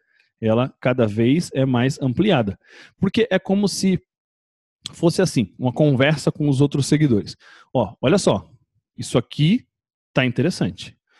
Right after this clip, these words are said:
Isso aqui tá mais interessante do que outras coisas que eu não tô te mostrando agora." Porque, afinal, né, tem várias pessoas seguindo e curtindo. Então,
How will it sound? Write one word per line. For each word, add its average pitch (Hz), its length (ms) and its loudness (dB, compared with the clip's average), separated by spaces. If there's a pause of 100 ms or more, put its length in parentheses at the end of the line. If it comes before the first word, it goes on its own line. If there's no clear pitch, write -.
(120)
Isso 120 200 0
aqui 160 140 2
tá 175 140 2
mais 175 220 4
interessante 196 480 2
do 208 80 0
que - 100 0
outras 185 300 2
coisas 180 160 2
que - 80 0
eu 165 40 4
não 214 100 2
tô 196 120 2
te - 120 -4
mostrando 175 380 2
agora." 131 360 2 (800)
Porque, - 180 0
afinal, 131 500 0
né, 156 180 0
tem 120 200 0
várias 117 460 0
pessoas 127 500 -2 (200)
seguindo 135 600 -2
e 143 60 0
curtindo. 127 720 -2 (420)
Então, 143 400 0